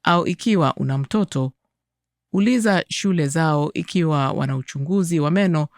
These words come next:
bila malipo kwa watoto na watu wazima. Iwapo unahitaji mkalimani, uliza unapofanya miada yako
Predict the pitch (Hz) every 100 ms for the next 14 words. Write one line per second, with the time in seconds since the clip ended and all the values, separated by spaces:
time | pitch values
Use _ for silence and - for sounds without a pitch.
0 | - _ - 147 156 175 185 180 - 143
1 | 139 135 131 - 175 - 139 131 160 -
2 | 131 127 127 127 127 _ _ _ _ _
3 | _ _ _ _ _ _ _ _ _ _
4 | _ _ - 147 175 196 190 175 160 151
5 | 143 139 156 143 139 131 131 131 147 185
6 | 185 180 185 _ _ _ _ _ _ _
7 | 254 220 143 135 123 - 127 123 127 139
8 | 131 127 156 139 127 143 156 170 156